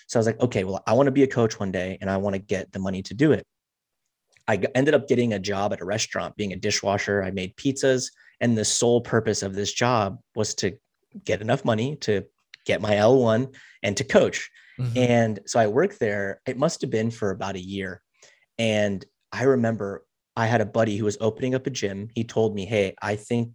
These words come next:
Speaker 1: that you can have some coaching opportunities here. Here's our grand opening." I helped him build in, uh, build the rigs and do all this stuff.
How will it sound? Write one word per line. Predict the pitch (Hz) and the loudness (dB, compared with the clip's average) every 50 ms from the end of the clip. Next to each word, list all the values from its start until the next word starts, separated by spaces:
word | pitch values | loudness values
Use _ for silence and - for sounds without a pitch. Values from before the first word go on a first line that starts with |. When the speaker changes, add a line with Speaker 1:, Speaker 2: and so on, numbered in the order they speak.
| _ | _
Speaker 1:
that | - - 98 - - | -4 -4 -4 -4 -4
you | 104 107 104 | -4 -4 -2
can | - 110 | -2 -2
have | 98 107 104 101 | -2 -2 -4 -4
some | - 101 101 | -4 -6 -4
coaching | - 127 131 131 131 127 127 110 | 0 0 2 0 0 -4 -4 -4
opportunities | 101 92 - 101 - - 117 107 98 101 101 - | -4 -4 -4 -6 -6 -6 -6 -6 -6 -6 -8 -8
here. | - - 143 135 127 120 - - - - _ - | -4 0 0 0 0 -2 -6 -12 -20 -20 _ 0
Here's | - 123 117 107 | 2 2 4 4
our | 110 104 | 2 0
grand | 98 - - 101 98 98 | 0 -2 -4 -4 0 2
opening." | 123 131 120 - 127 123 123 123 123 120 - _ _ _ - | 2 2 2 2 2 0 0 -2 -4 -8 -14 _ _ _ -8
I | 110 110 | -8 -2
helped | - 127 120 113 - 123 | 0 2 2 2 2 -2
him | 110 104 101 | -2 -2 -4
build | 92 - 113 110 113 107 113 | -6 -4 -2 -2 0 0 0
in, | 110 107 107 98 - - | 0 -2 -2 -4 -6 -6
uh, | 104 82 82 87 | -4 -4 -4 -6
build | 110 - 123 113 110 110 110 | -4 -2 0 0 0 0 -2
the | 110 110 104 | -4 -6 -6
rigs | 101 104 113 110 107 107 113 117 | -4 -2 -2 -2 -2 -4 -6 -10
and | 110 101 | -10 -8
do | 104 117 110 | -6 -4 -4
all | 104 107 107 | -2 -4 -4
this | 113 110 - | -4 -6 -6
stuff. | - - 151 135 127 | -2 0 0 0 0